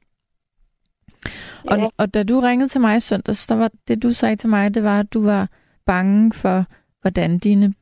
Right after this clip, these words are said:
Speaker 1: brødre ville reagere, når de fik at vide, hvad der var foregået i jeres familie.
Speaker 2: Ja.
Speaker 1: Er det, er det, øh, er det brødre, der er ældre end dig, eller yngre end dig?
Speaker 2: Det er en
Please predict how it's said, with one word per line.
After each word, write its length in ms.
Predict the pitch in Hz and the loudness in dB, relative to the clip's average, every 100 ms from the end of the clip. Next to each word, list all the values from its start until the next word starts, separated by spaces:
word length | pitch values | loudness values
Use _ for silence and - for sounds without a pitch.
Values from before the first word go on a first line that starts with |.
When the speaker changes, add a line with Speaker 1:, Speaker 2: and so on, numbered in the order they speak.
| - | -8
Speaker 1:
brødre 440 | - 208 240 262 240 | -2 2 2 0 0
ville 200 | 226 196 | 0 0
reagere, 520 | 185 175 196 180 185 | -2 -2 -2 -2 0
når 120 | 190 190 | 0 0
de 180 | 196 | -2
fik 220 | 185 190 190 | -2 -2 -2
at 80 | 185 | 0
vide, 280 | 185 202 202 | 2 2 2
hvad 120 | 190 | 0
der 80 | 165 | 0
var 140 | 185 | -2
foregået 600 | - 240 254 277 202 160 | -2 0 0 0 -2 0
i 40 | 151 | -2
jeres 280 | - - | -2 -4
familie. 460 | 180 180 170 220 160 - _ _ _ _ _ _ _ _ _ - | 0 0 0 -4 -8 -10 _ _ _ _ _ _ _ _ _ -14
Speaker 2:
Ja. 300 | 220 208 202 - - - | -6 -2 -2 -4 -12 -4
Speaker 1:
Er 80 | 196 | -2
det, 200 | 185 202 - | 0 -2 -2
er 80 | 190 | -2
det, 340 | 185 - - _ - | -4 -6 -16 _ -4
øh, 300 | 190 170 - - _ _ _ - | -2 -2 -6 -12 _ _ _ -4
er 80 | |
det 140 | 185 185 | -2 -2
brødre, 360 | 185 190 208 | 0 2 0
der 100 | 214 | -2
er 60 | 175 - | -4 -2
ældre 380 | 226 269 302 | -2 0 0
end 120 | 294 285 | 0 2
dig, 240 | 254 254 | 2 2
eller 140 | 247 - | 0 0
yngre 300 | 170 160 156 | 0 0 0
end 100 | 160 | 0
dig? 240 | 165 - 185 _ _ _ _ _ _ _ _ _ _ _ _ _ - | -2 -4 -6 _ _ _ _ _ _ _ _ _ _ _ _ _ -4
Speaker 2:
Det 160 | 285 302 | 0 2
er 180 | 277 | 2
en 380 | 233 - 233 220 | 0 -4 -6 -8